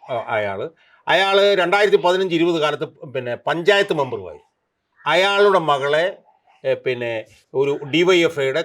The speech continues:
കാവാലം ലോക്കൽ കമ്മിറ്റി അംഗമായിട്ടുള്ള അനന്തു എന്ന് പറഞ്ഞ ഒരാൾ, ഏ, ആ, ആ, ആ, ആ, അയാളുടെ, അയാളുമായി ബന്ധപ്പെട്ട വിഷയത്തിൽ ആ പെൺകുട്ടി മരിക്കുകയാണ് ചെയ്തത്. ആ മരിച്ച ആ പെൺകുട്ടി മരിച്ചിട്ട് അവിടെ, ഏ, പിന്നെ ഒരു കാര്യം അന്വേഷിക്കാൻ പോലും സി പി എംകാർ പോകുന്നില്ല.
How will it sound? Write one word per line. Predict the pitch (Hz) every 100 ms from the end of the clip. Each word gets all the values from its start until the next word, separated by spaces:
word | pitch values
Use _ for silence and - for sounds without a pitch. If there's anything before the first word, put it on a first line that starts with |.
| 131
കാവാലം | 135 151 151 147
ലോക്കൽ | 156 160 156 147
കമ്മിറ്റി | 135 127 131
അംഗമായിട്ടുള്ള | 120 131 120 113 120
അനന്തു | 117 131 135
എന്ന് | 131
പറഞ്ഞ | 110 104
ഒരാൾ, | 107 92 101 147 - - - -
ഏ, |
ആ, | 117 117 135
ആ, | - 139 131
ആ, | 131 117 -
ആ, | 123 -
അയാളുടെ, | 127 127 127 123 127 131
അയാളുമായി | 127 127 127 127
ബന്ധപ്പെട്ട | 117 110 107 113
വിഷയത്തിൽ | 120 110 117 127
ആ | 123
പെൺകുട്ടി | - 123 127 123
മരിക്കുകയാണ് | 135 127 127 120
ചെയ്തത്. | 104 92 - _ _ _ _ - _ - - _ _ -
ആ | 226 262
മരിച്ച | 262 220 226 247 262
ആ | 247 196
പെൺകുട്ടി | 220 214 220 233
മരിച്ചിട്ട് | 233 175 185 202 180
അവിടെ, | 202 170 202 226 226 -
ഏ, | 202 180 175
പിന്നെ | 160 165 160 151
ഒരു | 190
കാര്യം | 208 - 180 226 247 220
അന്വേഷിക്കാൻ | 202 240 220 220 254
പോലും | 233 233 233 233
സി | 208
പി | 214
എംകാർ | 214 214 202
പോകുന്നില്ല. | 180 165 131 85